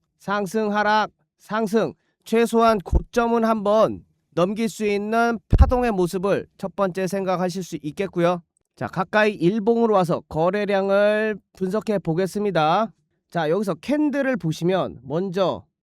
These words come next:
자, 이만큼의 거래량이 보이죠? 그 반도 안 되는 거래량. 자, 하지만 하락폭을 보시면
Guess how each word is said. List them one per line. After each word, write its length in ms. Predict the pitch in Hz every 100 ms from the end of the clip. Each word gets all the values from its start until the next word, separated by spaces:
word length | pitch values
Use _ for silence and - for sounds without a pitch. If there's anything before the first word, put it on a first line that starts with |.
| _
자, 80 | -
이만큼의 1000 | 95 131 165 175 175 175 175 170 196 185
거래량이 560 | - 160 175 202 190 180
보이죠? 500 | 160 170 160 160 160 -
그 400 | - 175 190 185 _ _ _
반도 400 | - 160 175 208
안 140 | 175
되는 240 | 170 185 165
거래량. 500 | 156 160 190 143 87 _ _ _
자, 140 | - 180
하지만 340 | 214 233 120
하락폭을 640 | - 220 269 247 240 202 208
보시면 640 | 156 147 156 196 175 104